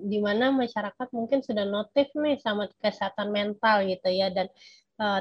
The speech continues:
tren belakangan ini banyak gitu artis-artis yang mungkin sudah, apa namanya, eh, go public gitu ya, terkait kesehatan mental yang mereka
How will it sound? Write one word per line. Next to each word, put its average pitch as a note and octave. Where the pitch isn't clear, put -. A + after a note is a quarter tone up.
tren G#3+
belakangan G3
ini G#3+
banyak G3+
gitu G#3
artis-artis G#3+
yang G#3
mungkin G#3
sudah, G3
apa A#3
namanya, A#3
eh, G#3
go G#3+
public A3+
gitu G#3
ya, G3+
terkait G#3+
kesehatan G#3
mental F#3+
yang G3+
mereka F#3